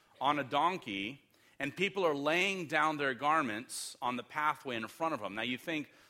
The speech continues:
well, was there, why, why, why are the, why are they laying the garments down? Laying your garments down, actually to this day, the idea still continues, is essentially like laying out the red carpet,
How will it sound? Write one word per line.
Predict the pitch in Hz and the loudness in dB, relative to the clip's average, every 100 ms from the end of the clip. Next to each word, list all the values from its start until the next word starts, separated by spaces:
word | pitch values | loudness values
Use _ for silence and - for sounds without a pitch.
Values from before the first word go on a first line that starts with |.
| _ _ - | _ _ 0
well, | 151 143 - - _ _ | 4 4 2 -10 _ _
was | 127 139 127 | -2 0 2
there, | 147 131 117 | 4 4 2
why, | 131 143 | 0 -2
why, | 151 165 139 | 0 -2 0
why | 170 202 | 0 0
are | 185 | 0
the, | 143 113 101 - _ | 2 0 -2 -16 _
why | 156 196 | 0 2
are | 170 | 2
they | 139 | 0
laying | 127 139 143 135 | 2 2 2 0
the | 113 | -4
garments | 101 110 120 110 - | -2 0 0 -4 -8
down? | - 92 85 85 - - - | -4 -2 -2 -6 -16 -20 -16
Laying | 147 185 262 | 0 2 2
your | 247 151 | 0 0
garments | 143 165 196 147 | 4 4 2 -4
down, | - 110 113 117 120 - | 0 2 2 0 -8 -2
actually | 139 - 147 135 | 0 0 -4 -8
to | 135 | -6
this | 135 - | -6 -2
day, | 147 143 113 | 0 2 2
the | 113 | 2
idea | 117 120 104 139 107 | 0 0 -2 -2 -2
still | - 131 120 110 | -4 -4 -2 -4
continues, | 107 98 151 135 98 110 - - - - | -10 -10 -8 -6 -6 -8 -14 -20 -20 -8
is | 151 | -6
essentially | 165 - 240 - 202 | -4 -2 -2 -2 0
like | 156 127 131 | 2 2 -2
laying | 147 160 151 | -2 0 0
out | 151 | -2
the | 120 | -4
red | 117 120 113 | -2 -2 -2
carpet, | 139 123 - 73 | 0 0 0 -10